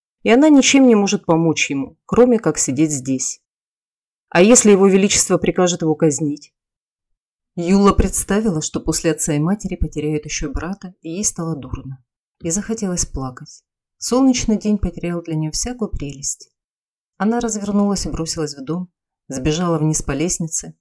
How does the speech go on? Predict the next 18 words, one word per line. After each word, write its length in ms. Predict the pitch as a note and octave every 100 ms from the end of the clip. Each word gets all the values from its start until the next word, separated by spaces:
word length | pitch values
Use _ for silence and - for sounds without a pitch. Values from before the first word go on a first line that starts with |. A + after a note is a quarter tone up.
| -
и 60 |
ничком 400 | D3+ D3+ - A#3
упала 320 | F#3 - D#3
на 120 | D3+ C#3
кровать. 500 | - C#3 C3+ - _ _ _ _ _ _ _ _ _
Она 200 | C#3+ D3+
всё 160 | - E3
равно 200 | E3 G3
ничего 320 | G3+ G3 F3+
не 100 | F3
может 300 | F3 E3 E3
изменить. 460 | E3 D#3+ D3+ C3+ - _ _ _ _
Ни 100 | C#3+
брату 340 | C3+ D#3+ F3+ E3+
помочь, 560 | E3+ D#3+ D#3+ D#3+ - _ -
ни 120 | C#3
выбраться 480 | D3+ D#3+ D#3+ - E3
отсюда. 460 | D#3 - D#3+ D#3